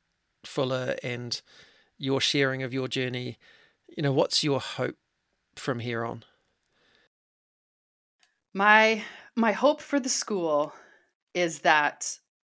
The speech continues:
Speaker 2: the Board of Trustees would listen to the students, um, that they would listen to the petitions, and that they would not change their policy, but that they would start to honor all students and stop penalizing people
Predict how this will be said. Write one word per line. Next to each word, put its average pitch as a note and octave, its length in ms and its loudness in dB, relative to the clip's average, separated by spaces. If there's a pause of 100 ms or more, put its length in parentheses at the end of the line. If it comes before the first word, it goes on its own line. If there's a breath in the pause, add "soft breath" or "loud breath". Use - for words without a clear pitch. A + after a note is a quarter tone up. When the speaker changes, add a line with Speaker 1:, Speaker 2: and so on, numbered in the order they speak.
(300)
Speaker 2:
the F3 160 -6
Board F3+ 240 0
of F3+ 100 -2
Trustees D#3 500 -2
would D3+ 120 -8
listen D3+ 340 -6
to D3+ 100 -10
the D3 80 -8
students, C#3 640 -10 (1000)
um, C#3+ 320 -6
that D3+ 140 -10
they E3 100 0
would D#3+ 140 -6
listen E3+ 260 -4
to E3 60 -6
the D#3+ 100 -6
petitions, D3+ 840 -10 (300)
and D#3+ 160 -6
that D#3 120 -6
they E3 140 -2
would F3 200 -6
not F#3+ 240 4
change G#3+ 400 -2
their A3 120 0
policy, G#3+ 800 -4
but - 140 -4
that E3+ 160 -4
they E3+ 140 2
would D#3 180 -6
start - 320 -2
to - 180 -12
honor D3 540 -2 (160)
all D#3 200 4
students C#3+ 460 -8
and C3+ 100 -8
stop - 300 -2
penalizing C#3 640 -8
people D3+ 400 -12